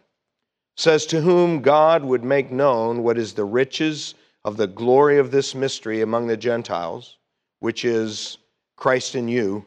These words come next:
the hope of glory, whom we preach, warning every man and teaching every man in all wisdom, that we may present every man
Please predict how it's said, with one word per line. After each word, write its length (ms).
the 100
hope 240
of 100
glory, 420
whom 160
we 140
preach, 580
warning 480
every 260
man 400
and 220
teaching 420
every 220
man 260
in 100
all 220
wisdom, 460
that 160
we 120
may 200
present 520
every 380
man 380